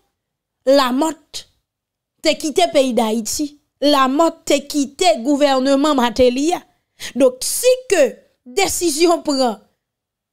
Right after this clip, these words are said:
pou ke g on seri de ansyen otorite leta jwenn dechaj, medam Mademwazèl e Mesye, donk p h t k santi ke l g on anfas ki pa piti.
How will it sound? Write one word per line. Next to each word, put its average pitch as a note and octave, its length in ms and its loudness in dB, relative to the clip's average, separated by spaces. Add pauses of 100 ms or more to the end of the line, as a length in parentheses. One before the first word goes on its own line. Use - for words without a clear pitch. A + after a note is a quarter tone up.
(480)
pou G#4 180 2
ke E4 220 2
g C4 160 0
on D#4 100 2
seri E4 400 0
de D4 140 2 (160)
ansyen F#4 960 0 (400)
otorite E4+ 640 2
leta C#4 420 0 (120)
jwenn B3 440 0
dechaj, A#3+ 880 0 (340)
medam C4 240 2
Mademwazèl B3 640 0
e A3 180 -2
Mesye, C#4+ 380 -2 (380)
donk F4 340 0 (220)
p C#4 160 -2
h A3+ 280 -6
t B3 160 0
k F#4 220 -6 (260)
santi - 640 -2
ke D4+ 140 2
l C4+ 160 0
g C4 140 -2
on C4 180 -4
anfas C#4 540 -4
ki B3 200 -10
pa D4 300 -2
piti. A3+ 380 -8